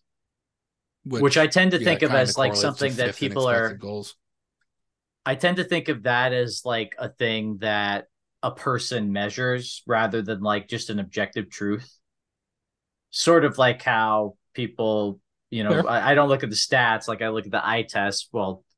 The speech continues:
Speaker 2: a high danger chance is something that I feel like somebody
Speaker 1: That's fair.
Speaker 2: determines via eye test. Um, okay. So power play discussion done.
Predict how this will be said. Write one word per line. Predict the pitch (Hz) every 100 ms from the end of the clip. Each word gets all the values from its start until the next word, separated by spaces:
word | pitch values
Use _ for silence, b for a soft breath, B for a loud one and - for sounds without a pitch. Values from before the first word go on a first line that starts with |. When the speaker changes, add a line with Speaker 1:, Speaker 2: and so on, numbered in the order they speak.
| _ _ _ _ -
Speaker 2:
a |
high | 135 175 160
danger | 160 151 127
chance | 123 147 127 113
is | 117
something | - 104 113 98
that | 101
I | 98 95
feel | - 110
like | 98 98
somebody | - 98 95 92 _ _ _ -
Speaker 1:
That's | 185
fair. | - 107 104 _ -
Speaker 2:
determines | 117 127 - 127 117 104
via | 104 110 95
eye | 87 87
test. | - - - - _ _ _ _ _ _ _ _ _ -
Um, | 101 90 90 85 _ _ _ -
okay. | 156 - - - _ _ _ _ _ -
So | - 160
power | 127 175 170
play | 180 165
discussion | 143 - 147 139 127
done. | 135 131 127